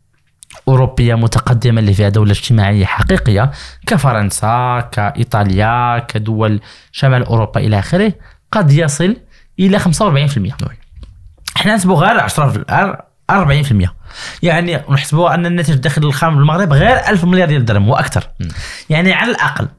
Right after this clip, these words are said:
Speaker 1: خاصك واحد الوعاء ضريبي إضافي، واحد المداخل جبائية إضافية ديال مية مليار ديال الدرهم على الأقل، وهي غير موجودة اليوم في المغرب.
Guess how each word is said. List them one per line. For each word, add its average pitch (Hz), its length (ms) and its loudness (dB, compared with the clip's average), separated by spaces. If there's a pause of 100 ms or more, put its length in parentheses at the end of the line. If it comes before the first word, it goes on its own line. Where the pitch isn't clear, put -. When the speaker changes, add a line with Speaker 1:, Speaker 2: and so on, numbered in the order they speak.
(160)
Speaker 1:
خاصك 147 420 -4
واحد 127 240 0
الوعاء 120 600 0
ضريبي 117 520 0
إضافي، 143 380 0 (560)
واحد 123 240 2
المداخل 147 500 2
جبائية 135 680 0 (140)
إضافية 113 600 0 (420)
ديال 143 380 2
مية 139 320 4
مليار 120 280 2
ديال 107 140 -2
الدرهم 107 320 0
على 101 120 0
الأقل، - 320 -8 (1040)
وهي 123 240 4
غير 151 280 2
موجودة 104 360 2
اليوم 113 180 -8
في - 60 -6
المغرب. - 300 -12